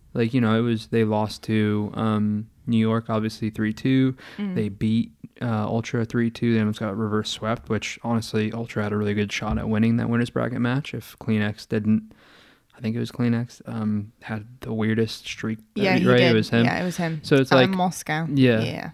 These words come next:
Speaker 1: No, it was, uh, Garrison, wasn't it?
Speaker 2: On streak?
Speaker 1: Yeah.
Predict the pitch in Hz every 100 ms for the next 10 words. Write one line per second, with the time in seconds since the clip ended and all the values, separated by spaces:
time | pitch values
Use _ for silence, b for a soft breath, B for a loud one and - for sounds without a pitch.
0 | - 202 165 135 135 135 127 123 143 123
1 | 104 98 _ _ 131 131 175 - - 202
2 | 175 - 190 320 - - - -